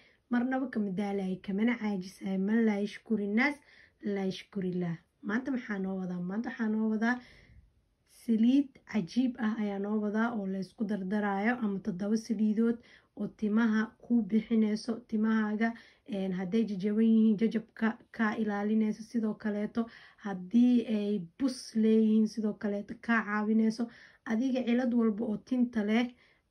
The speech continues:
way ka caawinaysaa. Insha Allah, waa rajeynayaa inaad ka heli doontiin. Marka, saliidahaneeti haddaa haysanina, saliidaha ugu muhiimsan oo markaas aad ku bedelo kartidna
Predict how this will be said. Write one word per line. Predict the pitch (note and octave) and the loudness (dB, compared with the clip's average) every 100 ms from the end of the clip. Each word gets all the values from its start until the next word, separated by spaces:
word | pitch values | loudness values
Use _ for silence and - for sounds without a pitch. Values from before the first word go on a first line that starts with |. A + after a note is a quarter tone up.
| _ | _
way | G#3 G3+ | -6 -4
ka | G3+ G#3+ F3+ | -2 -2 0
caawinaysaa. | F#3+ G3 G#3+ G#3 G3 - A#3+ B3 A3 - _ _ _ | -4 -2 -2 -2 -4 -4 0 2 2 -4 _ _ _
Insha | G#3+ - A3 | -8 -4 -2
Allah, | G#3 G3 | -2 -4
waa | G3 | -4
rajeynayaa | G3 F3+ A#3 C4 B3+ B3+ C4 | -6 -2 0 0 0 -2 -4
inaad | G#3 G3 | -4 -6
ka | - | -4
heli | F#3+ G3 F#3+ | -4 -4 -4
doontiin. | F#3 F#3+ F#3+ C4 D4+ E4 - - _ _ | -4 -4 -4 0 2 2 0 -20 _ _
Marka, | A#3 C4+ - C4 | -2 0 -2 -4
saliidahaneeti | - A#3 A3 A#3 C4 B3 B3 A#3+ A#3+ - D4 - | -4 -2 2 2 2 2 4 4 4 2 -2 0
haddaa | G#3+ F#3+ A#3 | -2 2 4
haysanina, | A3 A3 A3+ A3+ A#3+ B3 | 4 2 4 4 4 2
saliidaha | - A3+ G3+ G#3+ A#3+ A3+ | -2 -4 0 0 2 2
ugu | G#3 G3 | 0 2
muhiimsan | A3+ G3+ A3 G#3+ - B3+ B3+ - _ _ | 4 4 4 2 2 -2 -4 -12 _ _
oo | G#3+ G3+ | -4 -2
markaas | A3 A#3 G#3+ | -2 -2 -4
aad | G3+ | -4
ku | A3 | -2
bedelo | G3+ F#3+ G#3 A3 | -2 0 0 0
kartidna | A3+ - A#3 A3 | -2 0 2 2